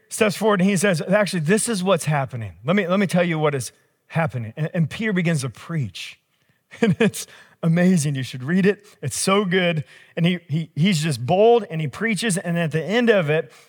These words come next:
the people, they're, they're so intrigued. There's certain people that are so intrigued by it that they wanna know, "What else are we supposed to do?" In fact, look at Acts chapter two, verse thirty-seven. It says, "Peter's words pierced their hearts, and they said to him and to the other apostles, 'Brothers, what should we do?'"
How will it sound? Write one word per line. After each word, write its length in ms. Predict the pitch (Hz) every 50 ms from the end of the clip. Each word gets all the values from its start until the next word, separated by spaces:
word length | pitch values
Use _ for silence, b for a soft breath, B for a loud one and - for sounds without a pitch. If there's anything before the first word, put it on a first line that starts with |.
| b b b b 151
the 80 | 165
people, 420 | 151 - 185 247 202 202 220 196 170
they're, 220 | 156 180 180 175
they're 180 | 156 180 180 156
so 460 | - - - - 214 226 240 254 254
intrigued. 420 | 240 180 - 226 233 226 208 165
There's 140 | 165 151 -
certain 240 | - 233 214 208 170
people 180 | 214 196 190
that 60 | 190 170
are 40 |
so 280 | 151 - - - 226 233
intrigued 320 | 240 190 - 240 233 185
by 160 | 180 185 180 170
it 40 | 151
that 100 | 160 147
they 100 | 170 165
wanna 380 | 147 147 175 202 220 226 220
know, 260 | 208 190 180 180 180 170
"What 240 | 156 151 190 208
else 380 | 214 214 202 190 185 - - - B B B B B B
are 80 | 160
we 60 | 165
supposed 280 | 160 - - 196 160 -
to 60 | 151
do?" 120 | 143 156 156
In 80 | 139
fact, 420 | 127 - 147 147 165 165 143 - - - -
look 200 | 156 165 175 165
at 140 | 180 160 - - _ -
Acts 280 | 170 165 165 - - -
chapter 220 | - 165 147 -
two, 160 | 135 - 170 151
verse 200 | 139 147 135 -
thirty-seven. 420 | 170 156 143 135 - 170 156 143
It 40 | 127
says, 160 | - 131 117
"Peter's 440 | - - 208 214 214 226 220 185 151
words 320 | 151 160 165 165 147 -
pierced 400 | - - - 214 214 208 180 -
their 140 | 220 208 175
hearts, 340 | 147 147 143 143 135 - B B B B B B B B B B
and 100 | 160 170
they 80 | 170 160
said 320 | - - 208 202 196 165
to 120 | 151 160
him 300 | 156 143 147 143 143 147 151 -
and 100 | 160 139
to 100 | - 147
the 120 | 143 151
other 220 | - 180 190 208 214
apostles, 400 | 185 - 170 151 135 - 143 131
'Brothers, 340 | 127 185 202 190 151 127 120
what 300 | 131 143 175 208 208 -
should 240 | - - 208 175
we 220 | 160 165 185 170 156
do?'" 400 | 131 127 143 151 151 127 98